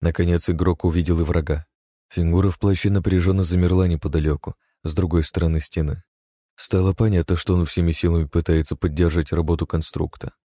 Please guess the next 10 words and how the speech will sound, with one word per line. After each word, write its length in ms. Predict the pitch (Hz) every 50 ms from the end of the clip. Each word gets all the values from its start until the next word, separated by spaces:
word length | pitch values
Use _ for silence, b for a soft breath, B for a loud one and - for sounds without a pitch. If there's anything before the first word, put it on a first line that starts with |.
| _ _ _ _ _ _ _ _ _ _ _ -
Понимая, 340 | - 87 90 92 104 123 131
что 160 | - - 117
ситуация 520 | - - 98 - 104 104 117 - 117 104
перевернулась, 840 | - 104 90 92 87 87 87 82 85 80 76 73 73 87 - - - _ _ _ _ _ -
Вишев 400 | 82 78 87 85 - - 92 85
действовал 400 | 92 95 85 - - 90 90 87
действительно 540 | 82 92 - - 87 82 - - 82 80
хладнокровно. 840 | 78 - 85 85 76 85 85 - 85 82 76 71 73 71 73 - - _ _ _ _ _ _ _ _ _ _ _ _ _ _ _ _ _ _ _ _ _ _ _
«П-, 80 | - 78
подожди». 960 | - - 85 82 80 76 71 85 85 76 - 87 80 78 85 80 71 -